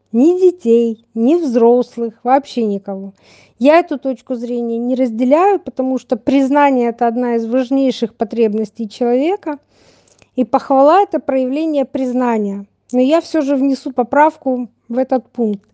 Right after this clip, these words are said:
Нельзя хвалить, сравнивая. Типа, «Ты молодец, потому что вот тот мальчик не справился, а ты оказался лучше». И говорить об успехах и достижениях своих детей, мужей,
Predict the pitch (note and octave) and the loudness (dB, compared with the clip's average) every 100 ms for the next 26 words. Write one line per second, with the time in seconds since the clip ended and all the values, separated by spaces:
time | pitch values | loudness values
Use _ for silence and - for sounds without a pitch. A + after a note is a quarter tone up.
0 | _ _ _ _ C4 C4 A#3+ F4 F#4 B3 | _ _ _ _ 2 2 2 2 2 0
1 | C4+ C#4+ D4 - - A#3+ B3 A3+ F#3 G3 | 0 0 -2 -8 -2 2 4 2 -2 -8
2 | F#3+ F#3+ G3+ _ _ C4 - B3+ - D4+ | -8 -12 -16 _ _ -8 -4 -4 2 2
3 | C#4+ C4 B3+ D4+ G4 - B3+ - C4 C4+ | 4 2 2 0 -2 -6 -10 -4 -4 -4
4 | - A#3 A#3+ A#3+ D#4+ - D4 C#4 C4+ - | -6 -6 -6 -6 -6 0 0 0 -2 -4
5 | B3+ - D#4+ F#4 E4 B3+ - A3 G#3+ D4+ | -6 -4 0 2 2 0 0 -6 -4 -4
6 | D4 A#3+ A#3 A#3+ A#3 A#3+ A#3 G#3 F#3+ - | -2 -4 0 -2 -2 -4 -4 -4 -8 -16
7 | G3+ _ _ _ _ _ _ _ _ _ | -18 _ _ _ _ _ _ _ _ _
8 | _ D4 E4 D#4+ C4+ C#4+ D4 D#4+ E4+ - | _ 2 4 4 2 0 2 0 -2 -4
9 | - A#3 B3+ C4+ - - D#4+ - C4 - | -18 -6 -4 -4 -6 -6 -6 -4 -6 -4
10 | A#3+ A#3 _ C4 C4 C4 A#3+ A3+ - A#3+ | -6 -8 _ -2 0 0 0 -4 -6 -4
11 | B3 A3+ A#3+ - F4 G4+ G#4 G4 _ _ | -4 -4 -8 -2 0 2 2 -2 _ _
12 | B3 B3+ B3 D4 F4 G4 G4 F#4 | -6 -4 -4 -2 0 2 0 -4